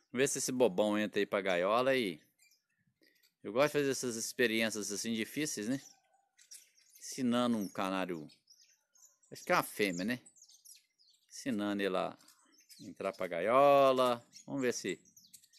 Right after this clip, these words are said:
se vai dar certo. Se ele entra pra gaiola, né? Ele é manso. Ele não é bravo, não.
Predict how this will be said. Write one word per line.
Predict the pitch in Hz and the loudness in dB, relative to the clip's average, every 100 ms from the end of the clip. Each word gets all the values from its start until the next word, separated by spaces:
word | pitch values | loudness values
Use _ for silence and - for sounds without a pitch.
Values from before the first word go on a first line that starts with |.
| _ - | _ -18
se | - | -10
vai | 92 101 | -4 -2
dar | 98 90 | -2 -4
certo. | - 95 - - - - - - _ _ _ _ _ | -4 -6 -8 -20 -20 -20 -20 -20 _ _ _ _ _
Se | - 101 | -8 -6
ele | 101 101 | -4 -2
entra | 123 117 | -2 -4
pra | - 92 | -6 -6
gaiola, | 85 82 95 92 85 | -2 -2 0 -2 -4
né? | 95 _ _ _ _ _ - - _ - - _ _ - - _ _ - - 104 | -10 _ _ _ _ _ -20 -20 _ -20 -20 _ _ -20 -20 _ _ -20 -18 -6
Ele | 113 | -2
é | |
manso. | 101 120 147 - - _ _ _ _ _ _ _ - - _ _ | 0 0 -2 -6 -16 _ _ _ _ _ _ _ -20 -20 _ _
Ele | - | -16
não | 101 | -8
é | |
bravo, | 101 110 104 - | -2 0 -2 -4
não. | 85 | -10